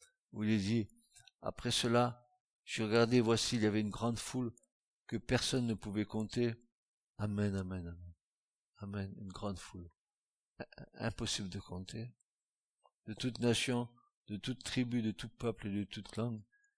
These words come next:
ils se tenaient devant le trône et devant l'agneau revêtus de robes blanches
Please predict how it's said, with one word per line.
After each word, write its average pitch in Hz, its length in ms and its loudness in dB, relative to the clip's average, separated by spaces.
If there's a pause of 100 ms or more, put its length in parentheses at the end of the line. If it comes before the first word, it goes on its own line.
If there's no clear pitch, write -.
(200)
ils 110 140 0
se - 140 4
tenaient 123 340 4
devant 113 300 4
le 113 160 2
trône 113 440 -2 (340)
et 107 80 -6
devant 107 280 4
l'agneau 107 400 4
revêtus 107 600 -2 (640)
de 101 140 -4
robes 104 420 4
blanches 90 760 -4